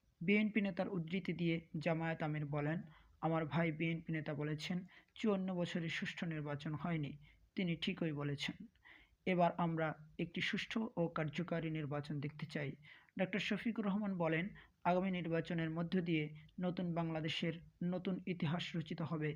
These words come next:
ইনশাআল্লাহ।" এ সময় বিএনপি নেতা আবুল হোসেন মঞ্চে উপস্থিত ছিলেন। জাতীয় প্রতিনিধি সম্মেলনে ইসলামী আন্দোলনের আমির মুফতি সৈয়দ রেজাউল করিম বলেন, "আজকে দেশের কল্যাণের পক্ষে যদি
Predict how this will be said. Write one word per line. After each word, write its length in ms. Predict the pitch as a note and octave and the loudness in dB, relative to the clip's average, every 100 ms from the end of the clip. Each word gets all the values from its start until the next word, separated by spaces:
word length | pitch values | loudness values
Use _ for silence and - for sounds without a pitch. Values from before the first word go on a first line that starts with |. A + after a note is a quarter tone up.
| - - | -4 -4
ইনশাআল্লাহ।" 680 | D#3+ - D#3 C#3 C#3 C3 - - - - - | -2 0 0 0 0 0 -4 -16 -20 -10 -2
এ 40 | |
সময় 300 | A3 G#3+ G3+ | 2 2 2
বিএনপি 400 | F#3 F#3 F3+ F3 | 0 0 0 0
নেতা 240 | E3 E3 | 0 2
আবুল 320 | E3 E3+ E3 E3+ | 2 0 2 2
হোসেন 360 | F3 F#3 F3 | 0 0 -2
মঞ্চে 380 | D#3+ D#3 D3+ D#3+ | -2 -2 -2 -2
উপস্থিত 420 | C#3+ E3 - D3 - | -2 -6 -6 -6 -4
ছিলেন। 500 | D3+ C#3 D3 E3 G#3+ - - - - - - - - _ - | -4 -2 -4 -8 -12 -16 -20 -20 -20 -20 -20 -20 -20 _ 0
জাতীয় 420 | G3+ G3 G3 B3 | 6 8 8 4
প্রতিনিধি 480 | A#3+ G#3 F#3+ G3 F#3+ | 4 -2 0 0 0
সম্মেলনে 600 | - D#3+ D#3+ D#3 D#3+ E3+ - - _ F#3 | 0 2 2 0 0 -2 -8 -20 _ -4
ইসলামী 380 | - G#3 G3 | 0 2 2
আন্দোলনের 440 | F3 E3+ E3 E3 D#3 | 2 2 2 2 2
আমির 340 | D#3 D#3 D#3 - | 2 0 -4 -4
মুফতি 300 | F3 - E3+ | -4 -2 -6
সৈয়দ 300 | - F3 D#3+ | -2 -2 0
রেজাউল 340 | D#3 D#3+ E3 D#3+ | 0 2 0 -2
করিম 340 | E3 D3 D3 | -2 0 0
বলেন, 320 | C#3+ C#3+ D#3 - - - _ | 0 0 -2 -8 -18 -20 _
"আজকে 580 | D#3+ E3+ - - F3 - - | 6 6 0 2 2 2 -2
দেশের 300 | E3 F3+ G#3 | -2 0 -2
কল্যাণের 500 | - F3 E3+ F3 G3 G3+ | 0 2 4 4 2 -2
পক্ষে 320 | F3+ E3+ - E3+ | -6 -6 -4 -2
যদি 300 | D#3 D#3+ | 0 -2